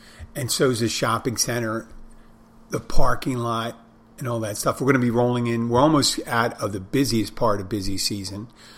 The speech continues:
Supposedly, from my friends that work in the hotels and motel industry, the reservations go through May,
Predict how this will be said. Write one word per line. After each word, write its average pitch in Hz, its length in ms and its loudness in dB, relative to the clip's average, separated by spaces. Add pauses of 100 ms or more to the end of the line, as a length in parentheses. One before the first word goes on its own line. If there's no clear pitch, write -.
(240)
Supposedly, 123 600 10
from 113 220 -2
my 110 120 2
friends 113 320 0
that 113 80 0
work 107 260 0
in 110 80 -4
the 98 100 -6
hotels 110 480 -2
and 104 100 -6
motel 117 440 -2
industry, 104 500 -8 (1300)
the 120 360 0 (160)
reservations 117 800 0
go 120 300 2
through 113 380 -2
May, 117 460 -4